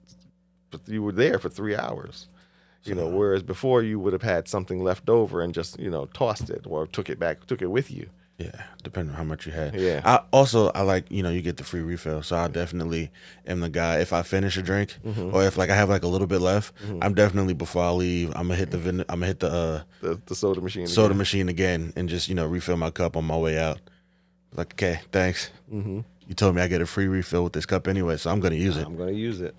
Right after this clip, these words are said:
Speaker 2: Paid, like, seventy-five dollars for this
Speaker 1: <laughs> Yeah.
Speaker 2: cup, so I'm gonna use it.
Speaker 1: <laughs>
Speaker 2: Oh, that is one thing I do not miss about the movies.
Speaker 1: Oh, gosh. Uh.
Speaker 2: Oh, that was one thing I did miss about the movies.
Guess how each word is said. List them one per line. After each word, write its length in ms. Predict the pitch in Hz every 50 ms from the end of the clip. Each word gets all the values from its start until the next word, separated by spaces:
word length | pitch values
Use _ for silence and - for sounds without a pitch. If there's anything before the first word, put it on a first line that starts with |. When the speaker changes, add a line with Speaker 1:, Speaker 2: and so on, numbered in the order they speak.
| - _ _ _ -
Speaker 2:
Paid, 240 | - 107 107 104 95
like, 140 | 78 78 -
seventy-five 560 | - - 98 92 85 85 82 - 90 87 85
dollars 260 | 90 92 95 87 85
for 80 | - -
this 140 | 90 80 92
Speaker 1:
<laughs> 0 |
Yeah. 100 | 104 117
Speaker 2:
cup, 220 | 104 92 87 -
so 140 | 151 - 127
I'm 100 | 151 131
gonna 300 | - - 110 101 92 -
use 180 | 95 92 90 71
it. 100 | 71 -
Speaker 1:
<laughs> 100 | 151 - - - - - - - - - - - - - - - - - - - - - - - - - - _ - - - -
Speaker 2:
Oh, 560 | 92 95 85 80 73 - - - - 127 120 - -
that 160 | - 85 98
is 120 | 95 87 76
one 160 | 95 101 95
thing 220 | - 92 95 90
I 60 | 92 87
do 120 | 80 85
not 240 | 80 85 90 - -
miss 220 | 85 87 85 -
about 220 | - - 82 80 -
the 60 | 78
movies. 420 | 80 82 82 85 92 90 87 87 85
Speaker 1:
Oh, 400 | 80 80 78 76 73 73 73 80 - _ _ _ _ -
gosh. 560 | 117 117 90 80 73 73 71 - - - - - - _ _ _ _ _ _ _ _ _ _ _ _ _ _ _ _ -
Uh. 180 | 92 98 92 80 -
Speaker 2:
Oh, 180 | 87 85 82 78
that 160 | 73 73 67
was 100 | 69 69
one 160 | 71 76 73 69
thing 140 | 76 71 65
I 60 | 71
did 180 | 67 73 73 69
miss 220 | 73 73 - -
about 220 | 69 69 73 71 -
the 60 | -
movies. 460 | 71 76 73 71 - - - - -